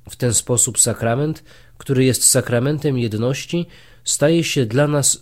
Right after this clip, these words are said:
swego rodzaju sakramentem podziału. Mimo tego w czasie tygodnia modlitw chrześcijanie różnych wyznań spotykają się ze sobą, aby tworzyć wspólnotę.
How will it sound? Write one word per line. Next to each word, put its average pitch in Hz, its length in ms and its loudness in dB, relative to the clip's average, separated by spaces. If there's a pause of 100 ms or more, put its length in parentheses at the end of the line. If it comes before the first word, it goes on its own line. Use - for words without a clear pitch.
swego 143 360 2
rodzaju 131 500 0
sakramentem 117 680 -4
podziału. 104 540 -4 (1300)
Mimo 123 240 2
tego 156 320 -2
w - 60 -12
czasie 139 260 -2
tygodnia 131 520 0
modlitw 139 580 -2 (140)
chrześcijanie 147 760 0
różnych 139 400 -2
wyznań 143 440 -2 (240)
spotykają 143 760 0
się 104 160 -6
ze 98 140 -4
sobą, 131 440 -2 (380)
aby 131 220 0
tworzyć 131 400 -2
wspólnotę. 107 760 -4